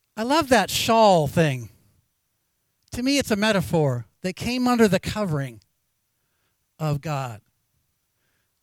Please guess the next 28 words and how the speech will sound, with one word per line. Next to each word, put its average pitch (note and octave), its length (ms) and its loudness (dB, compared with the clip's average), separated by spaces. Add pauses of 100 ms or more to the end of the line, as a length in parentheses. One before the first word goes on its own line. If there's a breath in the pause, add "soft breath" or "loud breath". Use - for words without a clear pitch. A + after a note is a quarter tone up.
(960)
Naomi G#3+ 320 -4
was F#3+ 160 2
already F#3+ 300 2
under G3+ 140 -2
that D3+ 200 -4
covering. C3 480 -6
Ruth G3+ 200 2
said, G3 300 0
"Your A3 140 -2
God G#3+ 260 -4
will G3+ 60 -2
be F#3+ 120 -2
my F3+ 240 -6
God." C3 320 -12
She - 100 -10
came A3+ 280 -6
under G#3+ 140 -2
the E3+ 100 -6
covering G3+ 420 -6
of F3 100 -12
God. D3 340 -10
That D3+ 140 -18
comes G3+ 260 -4
up F3 160 -2
later D3 240 -6
in C#3 100 -8
the B2+ 60 -10
story. C3+ 420 -16